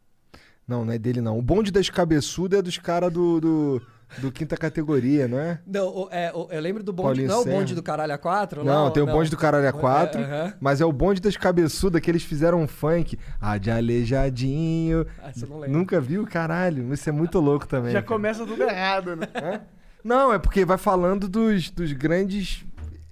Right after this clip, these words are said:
Speaker 1: gênios
Speaker 2: Pensadores.
Speaker 1: da arte, tá ligado?
Speaker 3: Ah, tá, caralho.
Speaker 2: Aleijadinho. <laughs>
Speaker 3: Achei que era um negócio totalmente politico-, politicamente incorreto.
Speaker 1: Não,
Speaker 2: Claro.
Speaker 1: não, não.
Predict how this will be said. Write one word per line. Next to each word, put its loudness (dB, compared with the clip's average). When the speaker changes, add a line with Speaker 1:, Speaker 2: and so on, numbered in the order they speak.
Speaker 1:
gênios 2
Speaker 2:
Pensadores. -2
Speaker 1:
da 4
arte, 0
tá -8
ligado? 0
Speaker 3:
Ah, -10
tá, -10
caralho. -14
Speaker 2:
Aleijadinho. -2
<laughs> -8
Speaker 3:
Achei -4
que -12
era -2
um -4
negócio -6
totalmente -10
politico-, -6
politicamente -10
incorreto. -6
Speaker 1:
Não, 0
Speaker 2:
Claro. 2
Speaker 1:
não, 0
não. -4